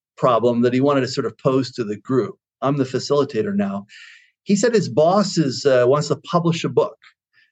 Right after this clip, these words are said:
and he doesn't have a ton of experience on that. "Sammy, maybe you could put that in your own words and pose a question to the group."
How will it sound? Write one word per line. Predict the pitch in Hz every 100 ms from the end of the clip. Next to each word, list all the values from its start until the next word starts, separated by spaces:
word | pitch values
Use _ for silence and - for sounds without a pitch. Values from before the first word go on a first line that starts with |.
| _
and | 131
he | 131
doesn't | 127 156 156 135
have | 139
a | 127
ton | - 160 147
of |
experience | 120 110 - 147 143 131
on | 113
that. | 110 104 - _
"Sammy, | - 185 175
maybe | 165 190
you | 214
could | 175
put | 170 170
that | 147
in | 143
your | 135
own | 135
words | 127 127 127
and | 117 120 -
pose | 131 123
a |
question | 117 113 - -
to | 107
the | 107
group." | 107 135 -